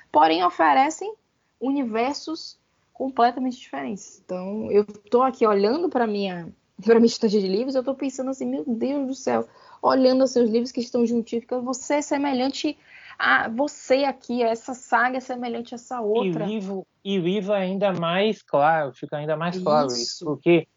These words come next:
Speaker 2: quando você adap-, adapta pro audiovisual, o diretor tem uma, uma película diferente, tem uma,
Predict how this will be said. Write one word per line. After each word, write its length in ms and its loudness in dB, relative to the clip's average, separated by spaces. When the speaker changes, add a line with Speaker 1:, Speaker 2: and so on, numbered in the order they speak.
Speaker 2:
quando 160 2
você 100 2
adap-, 320 2
adapta 560 -2
pro 180 -8
audiovisual, 840 0
o 160 -2
diretor 760 0
tem 180 -4
uma, 600 0
uma 240 -6
película 520 0
diferente, 840 -2
tem 180 -8
uma, 680 -4